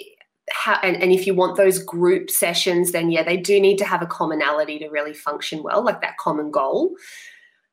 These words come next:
However, the hybrid model can still work in general practice. So I have some clients who, while with me, while they're developing their signature program and their hybrid program,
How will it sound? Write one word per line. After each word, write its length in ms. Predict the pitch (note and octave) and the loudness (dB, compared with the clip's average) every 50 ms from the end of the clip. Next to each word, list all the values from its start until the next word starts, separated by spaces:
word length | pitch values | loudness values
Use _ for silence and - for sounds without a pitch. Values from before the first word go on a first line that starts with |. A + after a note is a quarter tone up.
| _ _ _ | _ _ _
However, 880 | - - - B3+ B3 B3+ B3+ B3+ B3+ A#3+ A3 B3+ A3 - - B2+ C3+ - - - _ _ _ - | -6 -2 0 2 2 2 2 2 0 0 2 2 2 4 2 2 0 -2 -4 -12 _ _ _ -4
the 140 | F#3+ A3 G#3+ | -2 -2 -2
hybrid 640 | - - - A3+ A3 A3+ B3+ B3 A3 A#3+ A3+ G3+ | -2 -4 0 2 2 2 2 0 0 -2 -2 0
model 340 | G3 F3+ E3+ E3 E3 E3 D#3+ | 0 -2 -2 -2 -4 -6 -8
can 260 | D#3+ - - F3+ F#3 | -10 -8 -4 -4 -2
still 360 | F3+ - - - G3 F#3 F3+ F3 | -2 -2 -2 0 2 2 2 2
work 340 | E3+ E3 D#3 D#3 D3+ - | 2 4 2 2 2 0
in 120 | D#3+ E3 D#3+ | -4 -4 -2
general 320 | D#3+ D3 D3+ D3+ D3 D3 | -2 -4 -4 -6 -8 -8
practice. 560 | - - C3 - - - - - - - - | -4 -6 -6 -6 -6 -10 -10 -8 -4 -2 0
So 360 | - - G3 F#3 F#3 F#3 F#3+ F#3 - - - - _ _ _ _ _ | 2 2 2 2 4 2 0 -2 -4 -12 -18 -20 _ _ _ _ _
I 140 | F3 F3+ G3 | 0 0 2
have 220 | G3+ A3+ A3 G#3+ | 2 0 0 0
some 200 | G#3+ - A3+ G#3+ | 0 0 0 -2
clients 440 | G#3+ - G3 F3+ E3+ F3 E3+ E3+ - | -2 0 -2 0 0 -2 -2 -6 -10
who, 420 | - - G3 F3+ E3+ E3+ E3 E3+ - _ | -10 -8 -6 -4 -4 -4 -6 -10 -16 _
while 460 | - E3 D#3+ F3+ F3+ F3+ F#3 G3 F#3+ | -20 -6 -2 2 4 4 4 4 2
with 240 | F#3 F#3+ F#3 F#3+ - | 0 0 -2 -2 -2
me, 160 | F3+ F3 F3 | -2 0 0
while 180 | E3+ E3+ E3 E3 | 2 2 2 0
they're 120 | E3 D#3+ | 0 -2
developing 600 | E3 F3+ E3+ E3+ D#3+ E3 F3 F3 E3+ - F3+ E3+ E3 | -4 -4 -2 0 0 0 0 -2 -4 -6 -6 -6 -4
their 120 | D#3+ D#3+ | -6 -6
signature 560 | - - - - F#3+ E3 F3 E3 E3+ - D#3 | -6 -6 -6 -6 -6 -6 -6 -6 -6 -8 -12
program 680 | - - - - D#3 D#3 D#3 D#3 F3+ F#3+ A3+ C4+ D4 C4+ | -12 -14 -6 -2 0 0 0 0 -2 -2 0 0 0 -2
and 100 | F3 D#3+ | -2 -2
their 100 | D3+ D3+ | -4 -6
hybrid 560 | - - - D#3 D3+ D3+ D3+ - D3+ - - | -8 -8 -4 -2 -2 -2 -2 -4 -8 -10 -10
program, 720 | - - D#3 D3 D3+ D3 - - - - - B3 B3+ B3+ | -6 -4 -4 -4 -4 -6 -10 -10 -8 -6 -6 -6 -8 -10